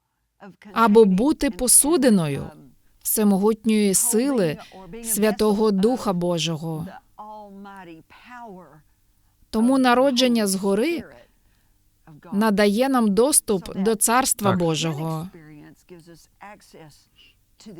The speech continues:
Speaker 1: Ми народжені згори. Ми громадяни
Speaker 2: Так.
Speaker 1: Царства Божого.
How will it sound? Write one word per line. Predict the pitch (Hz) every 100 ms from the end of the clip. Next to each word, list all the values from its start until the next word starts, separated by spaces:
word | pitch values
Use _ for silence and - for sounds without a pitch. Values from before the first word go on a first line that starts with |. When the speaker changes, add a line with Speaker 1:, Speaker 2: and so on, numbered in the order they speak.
| - 196 160 143 - _ -
Speaker 1:
Ми | 202 220
народжені | 220 220 214 226 226
згори. | 214 240 269 302 208 - 170 160 _ _ - 151
Ми | 190 220 220
громадяни | 220 208 190 185 208 294
Speaker 2:
Так. | -
Speaker 1:
Царства | 226 214 - 196
Божого. | 175 175 165 170 151 147